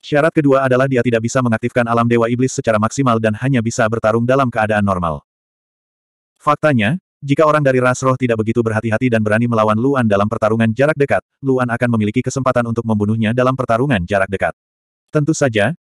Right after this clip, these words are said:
dia harus membayar mahal. Bagi Luan, terluka bukanlah apa-apa. Dia secara alami bersedia membayar harga sebesar itu. Jika dia bisa mengalahkan lawannya dalam keadaan normal sebagai dewa iblis,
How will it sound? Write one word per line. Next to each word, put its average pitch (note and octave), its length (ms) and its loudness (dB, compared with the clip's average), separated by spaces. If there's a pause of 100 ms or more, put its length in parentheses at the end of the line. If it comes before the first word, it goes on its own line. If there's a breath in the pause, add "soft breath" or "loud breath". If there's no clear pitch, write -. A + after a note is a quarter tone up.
dia D3+ 240 0
harus D3+ 240 -2
membayar A#2+ 400 2
mahal. F#2 400 -4 (240)
Bagi C#3+ 240 2
Luan, C3+ 400 0 (160)
terluka D#3 320 2
bukanlah C3 480 0
apa-apa. F#2 480 -2 (240)
Dia D#3 240 2
secara C3 320 0
alami B2 320 0
bersedia A#2 320 0
membayar A2 400 0
harga C3 400 -2
sebesar A#2 240 -2
itu. F2+ 240 -6 (360)
Jika D3 240 2
dia D#3 160 2
bisa C3 200 -2
mengalahkan A#2 320 0
lawannya A2+ 360 2
dalam G#2+ 200 0
keadaan G#2+ 280 0
normal A#2+ 320 0
sebagai A2 320 0
dewa C3+ 200 2
iblis, A#2 400 -4